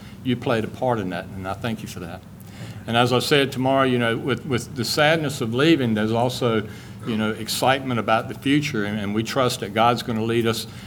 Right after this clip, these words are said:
and, uh, and in our, this next season of our life, if you will. Uh, tomorrow we close on the house, we get the keys, and, uh, Cheryl and I are gonna go over, and we're gonna have a small,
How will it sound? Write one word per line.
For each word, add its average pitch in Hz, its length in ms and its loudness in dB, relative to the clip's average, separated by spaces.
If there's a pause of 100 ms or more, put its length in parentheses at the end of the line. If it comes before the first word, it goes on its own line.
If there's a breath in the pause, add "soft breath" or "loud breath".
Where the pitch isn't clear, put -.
(260 loud breath)
and, 98 260 -4
uh, 95 220 -2 (180)
and 101 260 -6
in 107 300 -4
our, 107 140 0
this 107 340 -2
next 120 320 0
season 123 460 0
of 101 120 -2
our 101 160 0
life, 123 340 0
if 110 140 -8
you 104 100 -4
will. 92 300 -4 (520 loud breath)
Uh, 98 140 0
tomorrow 120 420 4
we 120 140 2
close 123 400 2
on 113 160 -2
the 104 80 -2
house, 120 340 2
we 113 100 -2
get 120 180 -2
the - 60 -10
keys, 123 500 2 (380 loud breath)
and, 104 220 -4
uh, 98 180 0
Cheryl 123 340 4
and 117 80 2
I 117 80 6
are 113 80 4
gonna 110 180 -2
go 117 240 2
over, 120 400 2 (340 loud breath)
and 107 120 -4
we're 110 60 0
gonna 107 180 0
have 110 180 4
a 101 80 -2
small, 113 680 2